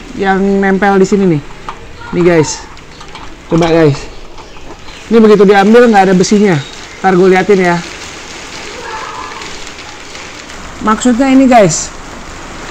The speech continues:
Ini harusnya ada besi yang buat ke lubang ini.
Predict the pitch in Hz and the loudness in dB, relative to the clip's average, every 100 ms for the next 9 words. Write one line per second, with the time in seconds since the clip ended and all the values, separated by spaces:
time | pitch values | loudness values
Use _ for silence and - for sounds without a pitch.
0 | - - 220 254 294 269 - - 208 226 | -16 -8 2 6 6 4 -2 -6 0 2
1 | 247 277 262 226 226 220 208 214 - 247 | 2 2 2 4 4 4 4 2 4 4
2 | 233 240 254 220 214 226 233 226 233 214 | 6 6 4 4 4 4 2 0 0 4
3 | 202 208 214 214 208 160 | 4 4 2 2 2 0